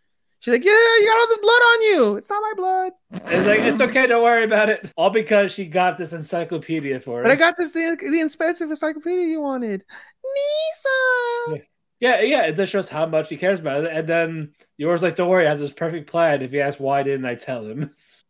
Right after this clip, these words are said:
Speaker 1: Yeah, right.
Speaker 2: And then Lloyd is, like, cooking back there, like, "What's she gonna say?" And
Speaker 1: Right.
Speaker 2: Yor's response was, "I forgot." And they had this blank stare, like,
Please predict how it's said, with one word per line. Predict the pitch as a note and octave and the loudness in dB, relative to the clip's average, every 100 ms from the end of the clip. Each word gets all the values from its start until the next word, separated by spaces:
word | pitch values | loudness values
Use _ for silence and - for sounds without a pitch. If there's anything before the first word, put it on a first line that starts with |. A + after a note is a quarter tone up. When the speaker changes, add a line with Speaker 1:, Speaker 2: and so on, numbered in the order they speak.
| _ _ G2+ | _ _ -6
Speaker 1:
Yeah, | G#2 | -6
right. | E2 D#2+ F2 G2 _ | -6 -12 -14 -16 _
Speaker 2:
And | D#3 | 2
then | E3 D#3+ | 2 4
Lloyd | F3 F#3 F3 | 4 4 2
is, | E3+ | 0
like, | E3+ - _ | -4 -4 _
cooking | - A#3 B3+ A3 G3 | 0 0 2 0 2
back | F#3 F3 - | 4 2 0
there, | F3 | 0
like, | D#3+ D3+ B2 | 0 0 -2
"What's | B2+ B2+ | -8 -8
she | C#3+ | -6
gonna | D#3 F3 | -4 -4
say?" | - A3+ F#3+ A#2 B2 _ _ _ | 2 4 4 0 -10 _ _ _
And | E3 F3 | 2 2
Speaker 1:
Right. | F3 | 2
Speaker 2:
Yor's | F3+ G#3 F3+ | 2 2 0
response | D#3+ F#3+ F#3+ | 0 0 0
was, | F3+ E3 E3 D3 - _ | 2 4 2 -4 -10 _
"I | D#3 F3+ | -2 -2
forgot." | - D#3+ E3 B2+ G#2+ - _ _ _ - | -2 -2 -2 -2 -6 -16 _ _ _ -10
And | F3 | -4
they | F#3 | -2
had | F3+ F#3+ F3 | 0 0 0
this | F3+ D#3+ C3+ - _ | -6 -8 -16 -20 _
blank | D3 D#3 D#3+ F3 D#3 | -6 -2 0 -2 -4
stare, | - - E3 D3+ A#2+ | -10 -2 0 2 0
like, | A2 | -4